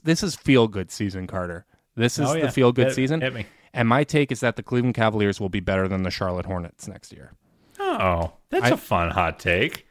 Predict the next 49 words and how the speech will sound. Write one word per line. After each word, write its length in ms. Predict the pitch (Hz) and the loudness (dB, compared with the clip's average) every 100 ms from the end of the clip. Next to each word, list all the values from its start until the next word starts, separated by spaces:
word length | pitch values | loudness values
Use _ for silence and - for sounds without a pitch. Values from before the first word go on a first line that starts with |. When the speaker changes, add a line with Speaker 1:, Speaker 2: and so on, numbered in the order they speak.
| - | 2
Speaker 1:
I, 200 | 131 127 | 4 4
I 120 | 123 | -2
think, 500 | 127 - 156 151 - _ _ - | -4 -2 -2 -2 -6 _ _ -2
I 80 | 127 | 2
mean, 240 | 135 131 | 2 2
last 340 | 127 151 - | 2 2 0
year, 100 | 160 135 | -4 -4
Sexton 340 | - 127 139 | -2 -2 0
and 100 | 127 | 0
Rozier 500 | 120 113 110 104 101 - | 0 0 0 -4 -4 -6
are, 340 | 110 101 98 110 | -4 -4 -4 -8
are 240 | 110 110 | -6 -6
basically 500 | 95 117 - - 127 | -2 -4 -4 -4 -2
a 60 | 107 | 0
wash. 540 | 92 90 92 104 - - | -2 -6 -6 -8 -14 -12
I 60 | 107 | -4
think 200 | 123 101 | -2 -2
Garland 540 | 101 104 107 107 101 | 0 0 2 0 -2
is 380 | - 107 101 92 | -8 -6 -6 -8
going 240 | - 101 | -6 -4
to 80 | 95 | -4
be 100 | 98 | -6
better 280 | 95 95 92 | -6 -6 -6
than 200 | 95 95 | -6 -6
LaMelo 480 | 92 90 90 98 113 - | -4 -4 -4 -4 -6 -4
next 220 | 120 110 | -4 -4
season. 340 | - 117 127 135 _ - | -4 -4 -2 -4 _ 0
Speaker 2:
Are 60 | |
you 160 | 127 320 | 4 4
Speaker 1:
Um, 80 | - | 4
Speaker 2:
Hiraming 560 | 143 160 170 175 175 | 4 4 4 4 2
this 160 | 165 - | 0 0
lineup 440 | 127 135 165 - | 0 2 0 -2
comparison? 540 | - 170 175 165 196 180 _ _ 135 | -4 0 2 0 -2 -6 _ _ 4
Speaker 1:
I, 120 | 143 | 4
I, 160 | 131 147 | 6 2
a 100 | 143 | 2
little 260 | 131 196 240 | 2 4 6
bit, 220 | 285 180 | 4 4
little 220 | 135 202 | 0 4
bit. 240 | 226 262 214 _ | 6 6 2 _
A-, 180 | 147 151 147 | 2 2 6
and 160 | 156 165 | 4 6
you 140 | 151 | 4
look 160 | 165 202 | 4 0
at 100 | 185 | -4
the 60 | |
front 320 | 151 170 175 | 0 4 4
court, 380 | - - 113 110 | 2 2 2 0